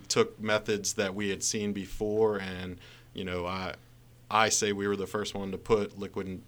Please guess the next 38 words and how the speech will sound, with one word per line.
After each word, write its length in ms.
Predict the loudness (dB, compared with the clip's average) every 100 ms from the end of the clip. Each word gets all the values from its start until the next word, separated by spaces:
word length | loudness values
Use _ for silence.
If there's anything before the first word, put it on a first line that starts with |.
| -10
liquid 280 | -6 -4 -4
nitrogen 520 | -4 -6 -8 -6 -6
hard 260 | -4 -4 -4
pour 200 | -6 -6
in 100 | -8
the 60 |
can. 360 | -10 -10 -10 -12
It 120 | -14
was, 200 | -10 -8
uh, 160 | -8 -8
it 540 | -14 -20 -20 -20 -8
was 140 | -4
a 180 | -4 -4 -10 -18 -20 -20 -2
great, 280 | 2 2 0 -16 -2
great 260 | 4 4 4
day. 360 | 2 2 0
Uh, 260 | -2 -4 -4
we 100 | -6
did 220 | -6 -6
it. 100 | -6
It 540 | -10 -20 -20 -20 -14
was, 100 | -4
like, 160 | -2 -2
June 320 | -2 -2 0
of 100 | -2
two 140 | -2 -2
thousand 360 | -2 -2 -4
fifteen. 440 | -6 -6 -6 -6 -6
We 80 |
pulled 280 | -6 -6 -4
it 80 | -4
off 220 | -6 -6
with 160 | -10 -6
Ride 220 | -4 -4
and 80 | -6
Easy, 500 | -8 -8 -8 -8 -8
and, 280 | -8 -8 -8
uh, 280 | -8 -8